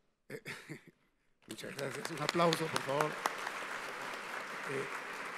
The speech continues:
y, eh, tenemos uno pocos minutos. Quisiera saber si hay alguna pregunta del público sobre algún tema.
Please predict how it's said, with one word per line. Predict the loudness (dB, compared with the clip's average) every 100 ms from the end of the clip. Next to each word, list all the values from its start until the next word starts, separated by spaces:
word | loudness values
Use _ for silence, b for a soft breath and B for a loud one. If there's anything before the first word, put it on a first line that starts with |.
| -6 -6 -6 -6 -6 -6 -2
y, | 0
eh, | 2 0 -2 -4 -8 -12 -8
tenemos | -2 4 4 4
uno | 4 2 0 -12 -12 -16 -20 -20 -14 -4
pocos | 0 0 0
minutos. | 0 0 0 -4
Quisiera | -4 -2 0 2
saber | 0
si | 2
hay | 0
alguna | 2 0 0
pregunta | -2 0 0 -2 -2 -6 -12 -18 -16
del | -14
público | -6 -4 -2 -4 -6
sobre | -6 -6
algún | -4 -4
tema. | -2 -2 0 -2